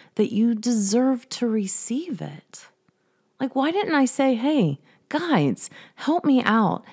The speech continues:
Is this person trying to con me?" Like, wh-, why wouldn't I ask? I just went with, boom, anger.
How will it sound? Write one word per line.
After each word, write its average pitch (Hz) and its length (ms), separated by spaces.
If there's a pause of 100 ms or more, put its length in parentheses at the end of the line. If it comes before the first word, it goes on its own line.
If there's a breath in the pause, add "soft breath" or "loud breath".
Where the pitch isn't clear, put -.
(160 loud breath)
Is 240 200
this 285 260
person 220 760 (300 loud breath)
trying 208 300
to 208 60
con 233 400
me?" - 360 (240 soft breath)
Like, - 100
wh-, - 220
why 302 140
wouldn't 359 240
I 277 180
ask? 262 440
I 220 80
just 214 240
went 247 200
with, 190 200 (120)
boom, 190 580 (100)
anger. - 540